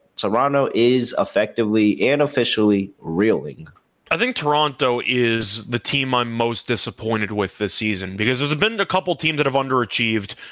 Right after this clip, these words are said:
Speaker 2: Minnesota, for example, the Lakers. But I feel like we, we saw that during the offseason. Like, those, I'd say that we expected them to struggle. We thought Toronto was gonna be really good.
Speaker 1: Mm-hmm.
Speaker 2: And Toronto's not good.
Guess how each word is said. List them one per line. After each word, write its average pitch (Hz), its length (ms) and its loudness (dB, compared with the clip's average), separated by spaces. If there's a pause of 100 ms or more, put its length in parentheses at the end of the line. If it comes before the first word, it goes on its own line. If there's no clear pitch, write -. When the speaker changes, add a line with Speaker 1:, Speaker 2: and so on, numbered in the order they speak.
(180)
Speaker 2:
Minnesota, 135 500 2
for 135 180 0
example, 127 540 0
the 113 100 -2
Lakers. 117 540 -2
But 156 160 2
I 180 60 2
feel 302 180 2
like 185 100 -2
we, 170 300 4
we 151 140 2
saw 147 340 4
that 95 300 -6
during 127 200 0
the 120 100 -2
offseason. 113 520 0
Like, 104 240 -4
those, 196 220 2 (400)
I'd 175 100 0
say 262 240 2
that 208 120 0
we 202 120 -4
expected 131 720 -2 (240)
them 135 160 0
to 120 100 -8
struggle. 113 500 0 (480)
We 254 100 6
thought 302 180 0
Toronto 214 440 2
was 147 100 2
gonna 147 120 0
be 135 120 2
really 127 300 2
good. 98 260 -2 (440)
Speaker 1:
Mm-hmm. 90 380 0
Speaker 2:
And 147 100 -2
Toronto's 208 460 0
not 165 320 -2
good. 101 240 -8